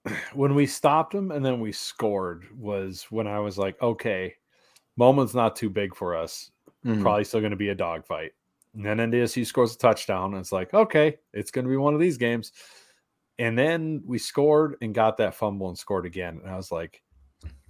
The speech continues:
Speaker 1: "Oh, if the offense doesn't let their foot off the gas, this is over." And, you know, I was sitting by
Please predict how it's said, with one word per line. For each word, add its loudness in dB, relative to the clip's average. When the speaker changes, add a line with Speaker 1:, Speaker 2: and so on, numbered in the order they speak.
Speaker 1:
"Oh, 2
if 2
the -2
offense 2
doesn't -2
let 2
their -6
foot 0
off 2
the -8
gas, -6
this -8
is -8
over." -4
And, -4
you 4
know, 8
I 6
was 4
sitting -2
by 2